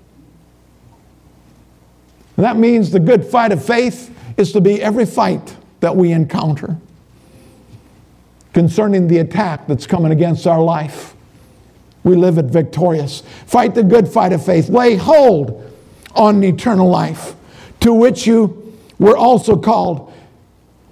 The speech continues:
and have confessed the good confession in the presence of many witnesses. Confess the good confession. What's the good confession? I win.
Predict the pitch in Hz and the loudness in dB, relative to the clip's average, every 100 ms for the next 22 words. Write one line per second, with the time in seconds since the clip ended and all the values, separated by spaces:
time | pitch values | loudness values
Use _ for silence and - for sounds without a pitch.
0 | _ _ _ 190 202 165 220 196 - 247 | _ _ _ -2 -2 0 0 0 0 -2
1 | 214 - - 180 175 220 - 208 170 - | -2 -6 0 4 6 4 2 -2 -2 -2
2 | 214 185 220 175 165 - - _ _ _ | -4 -4 -6 -6 -6 -10 -20 _ _ _
3 | - - _ _ _ _ _ _ _ _ | -20 -20 _ _ _ _ _ _ _ _
4 | _ - 208 185 - 254 226 208 165 - | _ 0 2 2 -2 -2 -2 -2 -4 -10
5 | - - - _ _ _ - - 160 196 | -14 -16 -20 _ _ _ -10 0 2 2
6 | 202 190 185 190 160 143 180 165 - _ | 2 0 -2 -2 -6 -10 -12 -14 -16 _
7 | _ _ _ _ _ _ - 214 175 269 | _ _ _ _ _ _ -2 0 0 0
8 | 277 269 - - - - - 214 180 240 | -2 -4 -8 -18 -20 -16 0 2 4 4
9 | 180 - 202 - 202 180 175 180 240 - | 4 2 -2 0 -2 -2 0 2 2 0
10 | 208 208 180 - 190 - 190 165 160 120 | 0 2 0 0 -2 0 -2 -2 -4 -4
11 | - 175 170 151 147 151 | -2 0 2 0 -2 -6